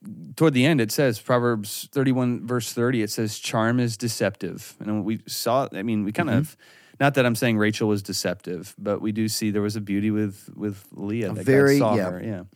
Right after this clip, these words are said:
Speaker 1: "Charm is deceptive and beauty does not last, but a woman who fears the Lord will be greatly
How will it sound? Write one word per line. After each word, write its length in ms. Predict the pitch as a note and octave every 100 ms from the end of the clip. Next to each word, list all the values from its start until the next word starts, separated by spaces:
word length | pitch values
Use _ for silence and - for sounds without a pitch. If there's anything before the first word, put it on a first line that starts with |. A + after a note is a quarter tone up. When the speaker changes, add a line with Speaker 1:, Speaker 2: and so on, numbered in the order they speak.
| - _ - _
Speaker 1:
"Charm 220 | D3 D#3+
is 80 | E3+
deceptive 460 | D#3+ - B2+ C3+ B2
and 100 | A#2+
beauty 260 | A#2+ B2+
does 180 | A#2+ A#2
not 160 | A#2 F#2
last, 400 | G#2 F#2+ G2+ -
but 80 | G#2+
a 60 |
woman 360 | F#2 G#2 B2+ C3
who 100 | B2
fears 320 | - A2 G#2
the 100 | A2+
Lord 340 | G2+ F#2+ F#2 F2+
will 100 | F2
be 120 | F2+
greatly 720 | - - F#2 - G2 F#2+ F#2